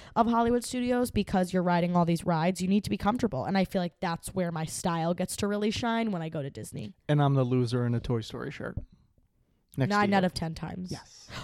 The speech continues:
Speaker 1: Or you do have a lot of Hollywood
Speaker 2: I, those, it
Speaker 1: Studios
Speaker 2: is
Speaker 1: t-shirts.
Speaker 2: outside of just standard Walt Disney World shirts.
Speaker 1: Yep.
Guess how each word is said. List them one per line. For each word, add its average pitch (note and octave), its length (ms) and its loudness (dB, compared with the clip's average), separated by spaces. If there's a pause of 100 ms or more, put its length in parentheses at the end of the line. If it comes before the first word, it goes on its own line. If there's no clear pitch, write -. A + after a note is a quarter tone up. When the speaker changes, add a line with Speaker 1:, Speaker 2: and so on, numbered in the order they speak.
Speaker 1:
Or C4+ 560 2
you A3+ 140 -4
do B3 120 0
have C#4+ 100 6
a C4+ 60 4
lot G#3 260 6
of F3 60 -2
Hollywood F3+ 380 2 (160)
Speaker 2:
I, D#3+ 320 6
those, D#3+ 440 8
it F3 120 4
Speaker 1:
Studios G#3+ 500 8
Speaker 2:
is - 40 -8
Speaker 1:
t-shirts. - 320 8 (160)
Speaker 2:
outside F#3+ 300 2
of D#3 160 2
just B2+ 320 -4
standard D#3 760 4 (320)
Walt D3+ 380 6
Disney C#3 320 6
World B2+ 480 2
shirts. - 640 -8
Speaker 1:
Yep. F#3+ 200 4